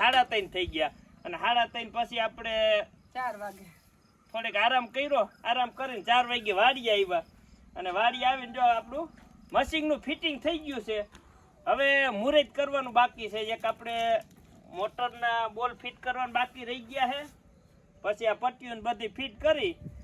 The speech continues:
Speaker 1: અને ટાટર આવી જાય, કારણ કે ટાટર કંડોળા લેવા ગયા તા પણ હજી ફિટ નહોતું થયું, એટલે ઈ અત્યારે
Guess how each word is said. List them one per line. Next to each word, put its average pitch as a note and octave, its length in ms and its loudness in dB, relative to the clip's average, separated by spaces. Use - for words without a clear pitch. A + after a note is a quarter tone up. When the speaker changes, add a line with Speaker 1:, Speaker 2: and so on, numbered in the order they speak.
Speaker 1:
અને G#3+ 240 -2
ટાટર C4+ 440 4
આવી B3 320 4
જાય, F3+ 180 0
કારણ A3+ 300 -4
કે A3 100 -2
ટાટર A#3 440 0
કંડોળા B3 440 -2
લેવા A#3+ 280 0
ગયા B3 160 -6
તા G3+ 100 0
પણ F3+ 260 -4
હજી E3 180 -10
ફિટ A#3 220 -10
નહોતું A#3+ 240 -8
થયું, F#3+ 180 -4
એટલે F#3 180 -8
ઈ G3 180 0
અત્યારે G#3+ 360 0